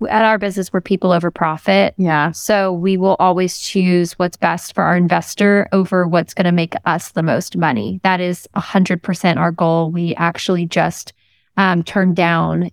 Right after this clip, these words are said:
Speaker 1: a, um, opportunity to bring investors to a deal because of that. We ended up having to come to a crossroads where we had to choose our people over our profit, and we chose our people. So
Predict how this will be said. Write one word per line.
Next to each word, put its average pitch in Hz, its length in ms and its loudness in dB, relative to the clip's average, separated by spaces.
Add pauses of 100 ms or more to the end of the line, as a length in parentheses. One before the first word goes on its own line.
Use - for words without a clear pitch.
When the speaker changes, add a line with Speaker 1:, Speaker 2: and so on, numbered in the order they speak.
Speaker 1:
a, 170 420 2
um, 170 280 2
opportunity 175 800 0
to - 100 -6
bring 180 180 0
investors 170 420 0
to 180 160 -2
a 170 60 0
deal 165 520 0 (260)
because 175 720 -2
of 165 220 -2
that. - 360 -2
We 175 200 2
ended 170 220 0
up 165 140 0
having 170 360 -2
to 170 100 -4
come 175 240 0
to 170 80 2
a 165 40 2
crossroads 165 600 -2
where 170 60 -2
we 165 80 -2
had 165 180 -2
to 165 80 -8
choose 170 320 0
our 170 140 0
people 170 320 -2
over 165 180 -2
our 165 100 0
profit, - 460 -2
and 175 80 -2
we 165 100 -2
chose 165 220 -2
our 156 100 0
people. - 460 -6
So 175 400 -2